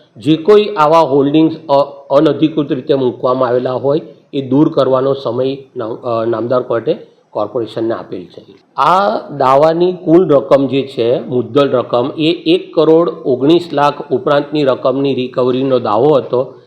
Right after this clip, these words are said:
તેના પર અડસઠ લાખ રૂપિયા ઉપરાંતની રકમનું વ્યાજ ચડેલું છે. એ વ્યાજ સહિત રકમ નામદાર કોર્ટે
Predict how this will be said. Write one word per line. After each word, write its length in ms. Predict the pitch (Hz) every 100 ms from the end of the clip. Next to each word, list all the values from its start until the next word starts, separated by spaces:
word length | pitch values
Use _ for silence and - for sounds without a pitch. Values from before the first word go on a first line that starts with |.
| _
તેના 240 | 135 139 156
પર 300 | 156 185 185 208 -
અડસઠ 520 | - 127 127 170 160 156
લાખ 280 | 147 143
રૂપિયા 320 | 147 139 156 151 151
ઉપરાંતની 560 | 131 - 143 147 151 135
રકમનું 540 | 117 - 131 139 123
વ્યાજ 240 | 117 131 143 -
ચડેલું 380 | 123 127 123
છે. 140 | 120 127
એ 240 | - 139
વ્યાજ 320 | 120 117 135 147
સહિત 440 | - 135 151 - -
રકમ 520 | 127 123 110 131 107 - _ _ _ -
નામદાર 380 | 120 123 135
કોર્ટે 480 | 127 127 117 147 220